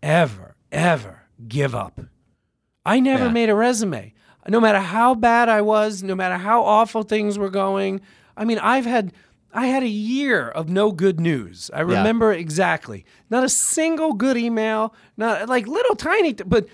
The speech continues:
Speaker 1: it always ended with failure, failure, failure. I didn't start making a resume and try and get another job. So just never give up. And if you never give up,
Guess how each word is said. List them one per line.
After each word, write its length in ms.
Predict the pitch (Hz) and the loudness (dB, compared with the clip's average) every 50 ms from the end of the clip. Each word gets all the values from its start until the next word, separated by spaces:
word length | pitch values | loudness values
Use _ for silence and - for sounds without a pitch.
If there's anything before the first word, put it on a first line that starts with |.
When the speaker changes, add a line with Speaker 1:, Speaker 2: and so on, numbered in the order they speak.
| _ _ _ _ - - - | _ _ _ _ -18 -2 0
Speaker 1:
it 140 | 220 247 | 2 4
always 300 | 254 247 262 247 233 208 | 6 4 4 4 2 2
ended 260 | 233 233 220 196 175 160 | 0 0 0 0 -2 -2
with 120 | 170 - | -4 -6
failure, 500 | - - 226 226 196 160 143 123 113 110 | -4 -2 0 2 2 2 0 -4 -6 -10
failure, 460 | - - 220 226 214 175 151 135 123 120 | -6 0 2 4 4 4 4 0 -2 -4
failure. 560 | - - 208 202 180 165 139 117 110 101 - _ _ _ _ _ _ _ _ _ _ | -4 0 2 2 2 2 0 -4 -8 -10 -14 _ _ _ _ _ _ _ _ _ _
I 120 | - 294 330 | -2 0 0
didn't 220 | 349 339 285 - | 0 0 -2 -2
start 380 | - - 277 247 214 190 175 - | 0 4 4 4 4 2 -2 -2
making 340 | 214 233 233 196 202 214 | 0 0 0 0 -2 -2
a 40 | 202 | -2
resume 580 | 196 196 190 202 190 208 208 208 214 214 214 208 | 0 2 0 0 0 -2 -2 -2 -2 0 -2 -2
and 100 | 202 170 | -2 -2
try 220 | - 196 190 190 | -2 -2 -2 0
and 120 | 196 196 190 | -2 0 0
get 140 | 190 190 190 | 0 0 0
another 320 | 185 190 185 185 180 175 | 0 0 -2 -2 -2 -4
job. 260 | 170 196 190 190 196 - _ _ _ _ | -2 -2 -2 -2 -4 -6 _ _ _ _
So 360 | - - - 220 208 185 - _ _ _ _ _ _ _ _ _ _ _ _ _ _ _ - | -14 -4 0 0 0 0 -2 _ _ _ _ _ _ _ _ _ _ _ _ _ _ _ -12
just 280 | 143 - 226 220 - 175 | -6 -4 -4 -4 -2 0
never 440 | 180 180 190 196 185 214 220 285 294 | 0 2 4 4 4 4 2 0 0
give 240 | 220 269 269 220 160 | 0 -2 -2 -2 -2
up. 280 | 131 151 196 - _ _ | -2 -2 -2 -4 _ _
And 160 | - 165 165 170 | -8 -6 -4 -4
if 160 | 160 160 - | -6 -4 -4
you 140 | 165 175 156 | -2 0 0
never 400 | 151 151 151 156 156 175 226 247 | 0 2 2 2 2 2 0 -2
give 240 | 214 214 214 170 135 | 0 -2 -2 -2 -2
up, 280 | 131 139 160 - _ | -4 -4 -6 -6 _